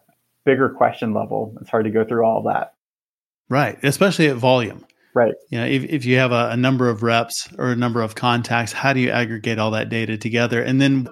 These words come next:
Speaker 2: what is signal versus what is noise?
Speaker 1: Yeah, exactly. And that's, you know, that, that's,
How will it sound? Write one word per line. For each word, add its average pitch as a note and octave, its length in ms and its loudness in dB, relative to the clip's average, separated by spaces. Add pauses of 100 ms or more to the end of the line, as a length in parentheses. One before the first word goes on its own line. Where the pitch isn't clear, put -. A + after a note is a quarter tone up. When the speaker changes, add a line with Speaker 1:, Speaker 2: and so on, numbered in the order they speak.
(120)
Speaker 2:
what D#3 280 2
is - 140 -2
signal C#3 440 2
versus A#2+ 400 -2
what A#2 240 0
is G#2 120 -6
noise? G#2+ 560 -6 (520)
Speaker 1:
Yeah, C3 400 6
exactly. A2+ 580 2
And A#2 140 -4
that's, C3+ 340 2
you B2 60 -10
know, A#2+ 180 0
that, A#2 160 -6
that's, B2 240 0